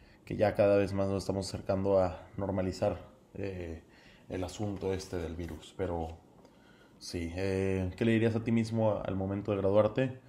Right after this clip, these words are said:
Me, me diría a mí mismo que nunca dejes de, de aprender.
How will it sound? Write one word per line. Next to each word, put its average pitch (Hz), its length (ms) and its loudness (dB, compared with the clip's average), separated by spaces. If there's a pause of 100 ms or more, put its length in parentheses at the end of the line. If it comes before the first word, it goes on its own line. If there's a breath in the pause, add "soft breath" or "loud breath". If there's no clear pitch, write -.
(540 loud breath)
Me, 104 80 -4
me 101 160 0
diría 101 200 2
a 107 40 4
mí 110 60 4
mismo 107 320 0
que 101 120 -2
nunca 107 280 2
dejes 107 220 4
de, 95 240 0
de 95 100 0
aprender. 98 500 0